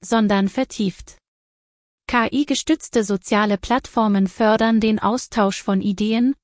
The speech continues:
Kulturen und Erfahrungen weltweit. Virtuelle Realitäten ermöglichen es den Menschen, sich trotz räumlicher Distanz nahe zu fühlen.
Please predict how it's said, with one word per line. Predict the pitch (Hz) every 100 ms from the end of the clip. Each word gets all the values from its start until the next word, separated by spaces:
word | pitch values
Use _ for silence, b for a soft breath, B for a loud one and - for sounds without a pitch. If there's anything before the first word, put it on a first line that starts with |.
| -
Kulturen | 214 196 - 240 240 269 269
und | - 285
Erfahrungen | - 233 - 202 196 202 226 233
weltweit. | 220 196 190 170 170 - _ _ _ _ _ _ _ _ _ -
Virtuelle | 254 302 294 269 214 196
Realitäten | 185 202 190 190 - 240 - 214
ermöglichen | 196 214 226 247 233 - 214
es | 202
den | - 196
Menschen, | 190 196 - 233 240 -
sich | - 247 233
trotz | - 262 - 202
räumlicher | 214 254 247 - 240
Distanz | 254 - 226 226 233 226
nahe | 202 196 185
zu | -
fühlen. | 180 175 165 156 160